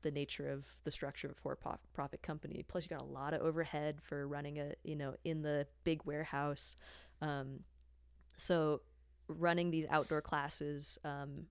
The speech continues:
focused on, uh,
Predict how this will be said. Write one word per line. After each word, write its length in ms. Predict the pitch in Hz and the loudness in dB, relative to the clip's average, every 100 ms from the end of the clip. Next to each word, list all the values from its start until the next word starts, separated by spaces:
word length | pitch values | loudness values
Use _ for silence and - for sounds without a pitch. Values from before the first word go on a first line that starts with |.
| - - - - - | -16 -20 -20 -20 -20
focused 440 | - 165 151 147 - | 2 2 4 -2 -2
on, 440 | 147 147 139 139 - - - - | -2 -2 -2 -4 -8 -16 -14 -6
uh, 400 | 139 139 143 | -4 -2 -4